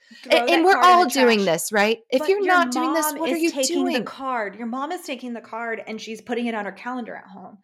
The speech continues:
Speaker 2: Mom, are you taking the card? Everyone out there taking the business card and, and getting said card from the doctor's office into your
Speaker 1: <laughs>
Speaker 2: house, writing it on the calendar. I need to hear
Speaker 1: Or,
Speaker 2: about
Speaker 1: or,
Speaker 2: it.
Speaker 1: or worse for my life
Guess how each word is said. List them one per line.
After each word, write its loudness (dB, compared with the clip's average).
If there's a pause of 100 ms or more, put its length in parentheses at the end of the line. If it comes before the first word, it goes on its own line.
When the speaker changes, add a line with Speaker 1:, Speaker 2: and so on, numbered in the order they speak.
(140)
Speaker 2:
Mom, 4
are 8
you 4
taking 4
the 0
card? 0
Everyone 2
out 2
there 2
taking -2
the -4
business 0
card 2
and, -2
and -2
getting 2
said 2
card 2 (260)
from 2
the 2
doctor's 2
office 0
into 0 (120)
your 8
Speaker 1:
<laughs> -4
Speaker 2:
house, 4 (480)
writing 4
it 4
on 4
the 0
calendar. 2
I 0
need 2
to -2
hear -4
Speaker 1:
Or, 0
Speaker 2:
about -2
Speaker 1:
or, 0
Speaker 2:
it. 0
Speaker 1:
or -2
worse -4
for -8
my -6
life -8